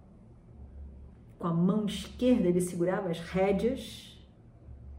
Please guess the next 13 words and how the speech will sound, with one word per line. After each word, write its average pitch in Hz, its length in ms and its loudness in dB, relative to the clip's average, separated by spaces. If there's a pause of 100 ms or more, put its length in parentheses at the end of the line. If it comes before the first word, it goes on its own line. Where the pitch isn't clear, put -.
(960)
e 175 140 2
ele 170 240 4
solta - 760 6
as - 80 -4
rédeas, - 760 -4 (1400)
desanimado. 151 1120 -2 (3000)
Possível. - 640 -20 (760)
Não 220 160 4
acredita 190 680 0
no - 180 -2
que - 140 -4
tá 185 260 -4
vendo, 170 800 2